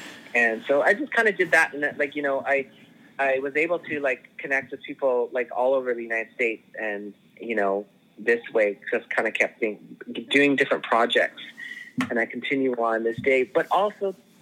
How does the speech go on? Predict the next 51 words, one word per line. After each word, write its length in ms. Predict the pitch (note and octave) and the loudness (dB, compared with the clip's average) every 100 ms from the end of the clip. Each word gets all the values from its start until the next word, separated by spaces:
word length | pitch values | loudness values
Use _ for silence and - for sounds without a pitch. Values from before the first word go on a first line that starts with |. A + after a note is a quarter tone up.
| - - - | -6 -4 -6
teaching 220 | F3+ F3 | -6 -4
myself 340 | E3 D#3+ D#3 D3+ - | -4 -2 -4 -4 -8
to 40 | D3 | -2
meditate 600 | C3+ D3+ D#3 C#3 A#2 - | 0 0 0 -2 0 -2
and 120 | A2+ | -4
to 100 | - | -6
do 100 | B2+ | -6
breathing 340 | B2 C3 C#3 | -2 -2 0
exercises 800 | A#2 G#2 - A2 A2 G#2 G#2+ G2+ - - - - - - - | -2 -2 -8 -6 -4 -2 -2 -4 -6 -16 -14 -12 -12 -12 -2
and 380 | A#2 A2+ A2 A2 | 0 2 0 -4
to 240 | - - | -8 -2
take 160 | B2+ - | -2 -2
some 100 | B2 | -6
time 240 | A#2+ A#2 | -2 -2
for 120 | A#2+ | -2
myself. 500 | G2+ - A2 A2 F#2 - - _ - | -6 -2 -2 0 -2 -6 -20 _ -4
Definitely, 640 | D3+ D3 E3+ C#3+ B2 C#3+ C#3 | -2 -2 -4 -8 -2 -2 0
it 180 | C3+ - | -4 -8
continues 520 | C#3 - D3+ D3+ C#3 | -12 -8 -4 -4 -2
on. 240 | B2+ C#3 | 0 0
And 140 | C3 B2 | 0 0
now 220 | A#2+ B2+ | 0 0
with 120 | C3 | -2
shows, 580 | - - C3+ C3 C3 C#3 - | -4 0 2 4 2 0 -4
I 140 | A#2 A#2+ | -2 -2
just 180 | C3 - - | -4 -10 -4
feel 300 | B2 B2 B2+ | 0 2 2
like, 340 | A#2+ A2 - - | 0 0 -4 -4
uh, 160 | A#2 A2+ | -2 -2
the 100 | A2+ | -2
most 260 | A#2+ C3 | -2 -2
important 460 | A#2+ - A#2+ - - | -8 0 -2 -2 -6
thing 200 | A#2 A2+ | -6 0
that 120 | A2 | 0
I, 140 | G#2 - | 0 0
I 120 | A2 | -2
need 140 | A#2 A#2 | -2 -2
to 60 | A#2 | 0
work 160 | G#2+ | 0
on, 140 | B2 A#2 | 2 0
like 160 | A2 | 0
I 40 | B2 | 0
mentioned, 560 | B2+ A2+ - A#2 C3+ | 0 0 0 0 0
is 280 | - A#2+ - | -2 -4 -4
just 180 | A#2 - | -10 -4
to 80 | A#2+ | -2
be, 240 | A#2+ A2+ | 2 0
get 180 | A2 A#2 | 2 2
up 160 | A#2+ A#2+ | 2 0
today, 340 | - A#2 A2 | -6 0 2
'cause 180 | A2+ A#2 | 2 -4